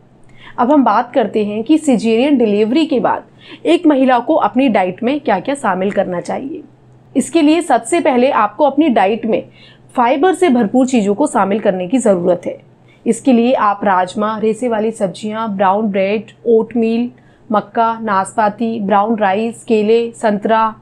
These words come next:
मूली, गाजर, ऐसी चीज़ों का इस्तेमाल भी कर सकती हैं, क्योंकि डिलीवरी के बाद constipation की परेशानी होना एक बहुत ही आम सी बात होती है। वहीं operation के बाद कब्ज के कारण टांकों को नुकसान पहुंचने का खतरा भी रहता है।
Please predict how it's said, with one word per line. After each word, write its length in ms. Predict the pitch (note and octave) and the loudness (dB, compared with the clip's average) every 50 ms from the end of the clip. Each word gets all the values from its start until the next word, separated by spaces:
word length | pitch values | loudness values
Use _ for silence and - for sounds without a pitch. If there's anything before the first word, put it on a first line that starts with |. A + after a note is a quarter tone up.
| - - - - - - - A#3 | -20 -20 -20 -20 -20 -8 -2 2
मूली, 400 | A3+ A3 A3 A3 A3+ A3+ A#3 A3 | 2 4 4 2 2 0 0 -2
गाजर, 580 | G3+ G#3+ G3 F#3+ F#3 F3+ G#3+ G#3+ A3 G#3+ G#3+ - _ _ _ _ _ _ - - | -2 0 0 0 0 0 0 0 0 -2 -4 -8 _ _ _ _ _ _ -14 -6
ऐसी 280 | - A#3+ A3+ A#3 D4+ D#4 | -2 -2 0 2 0 0
चीज़ों 280 | - - B3 G3+ A3 G#3 | 2 2 0 0 0 0
का 100 | G#3+ C#4 | 0 0
इस्तेमाल 420 | C#4+ C#4 - A#3 A3 G3 F#3+ F#3+ | 0 0 -4 -4 -2 -2 -2 -2
भी 160 | F3+ - C4 | -2 -2 -2
कर 140 | B3+ B3+ G#3 | 0 0 -2
सकती 360 | - - F3 - - - F3+ | -2 -4 -12 -10 -6 -6 -6
हैं, 180 | E3 D#3 - - _ _ _ _ _ _ _ - - _ _ _ - | -6 -6 -10 -14 _ _ _ _ _ _ _ -20 -20 _ _ _ 0
क्योंकि 260 | C#4+ C#4 - E4 D#4+ | 0 2 2 2 2
डिलीवरी 520 | A#3 A#3+ A#3+ A3 A3+ B3 B3+ C4 D4 D#4 | 2 2 2 4 2 2 2 4 2 2
के 140 | B3 C4 A#3 | 4 2 0
बाद 280 | F3+ E3+ D3+ - - - - - - - | 0 0 -2 -4 -6 -14 -20 -20 -12 -4
constipation 760 | - B3+ B3 C#4 C#4 C#4 - F4 E4+ F4 D4+ C4 B3+ C#4 C4+ B3+ | 0 2 2 2 0 0 2 2 2 4 2 2 2 2 2 2
की 100 | C4+ D#4 | 2 2
परेशानी 600 | - B3+ G#3+ G3+ G3 - - G3+ G3+ A3+ C4+ B3+ | 2 2 2 2 2 0 0 0 2 2 2 2
होना 380 | A3 A3 F#3+ F#3 F3 E3+ - - _ _ _ - | 2 0 -2 -2 -4 -6 -10 -14 _ _ _ -8
एक 200 | - D#4+ C#4+ C4+ | -6 -2 0 2
बहुत 300 | A#3 B3 A3 B3+ C#4+ - | 2 2 2 0 -2 0
ही 120 | D4 D#4 F4 | 2 0 2
आम 260 | - A#3 G#3 G3+ G#3 | 2 0 0 0 0
सी 160 | G3 - A#3+ | 0 0 0
बात 260 | G3+ F3+ E3 D#3+ - | 0 0 0 -2 -2
होती 240 | - F3 - - - | -4 -6 -4 -4 -6
है। 140 | E3+ F3+ - - - _ _ _ _ - - - - - | -6 -8 -10 -14 -18 _ _ _ _ -20 -20 -20 -8 -2
वहीं 200 | A#3+ C4+ E4+ F#4+ | 2 2 2 2
operation 680 | - - A#3+ A#3 A3+ - - B3+ D4+ D4 D4+ F#4+ F#4+ G4 | 2 2 2 2 2 2 2 4 4 4 4 2 0 2
के 140 | F4 F#4 D#4+ | 0 0 0
बाद 320 | A3 G#3+ G3 G#3+ C#4+ - - - | 2 2 2 2 0 -2 0 0
कब्ज 320 | B3+ A#3 A3 G#3 A#3 D4+ C#4+ | 0 0 2 2 2 2 2
के 120 | E4 D#4 | 2 0
कारण 380 | B3+ - G#3 F#3+ F3 F3+ F3 - - - - - - - - | 0 0 0 0 2 0 0 -2 -2 -12 -20 -20 -12 -4 -2
टांकों 340 | B3+ B3 C4 C4 - F4+ | -2 0 0 2 2 2
को 120 | - - F4 | 2 4 2
नुकसान 460 | D4 B3+ A#3 - - B3+ A#3 B3+ C#4 | 2 2 0 0 -2 0 2 2 2
पहुंचने 400 | C#4 C#4+ B3 A#3 A3 A3+ A3+ G#3+ | 2 0 -2 -2 -2 -4 -4 -2
का 120 | G3+ C#4+ | 0 -2
खतरा 400 | D4 - B3 A#3+ A#3+ G#3+ G3+ F#3+ | -2 -2 -2 -2 0 2 2 2
भी 160 | F#3 F3+ A#3+ C#4 | 2 2 2 2
रहता 300 | C#4+ B3+ G#3+ - - F#3+ | 2 2 0 -2 -2 -4
है। 180 | F3+ F3 F#3 | -4 -4 -8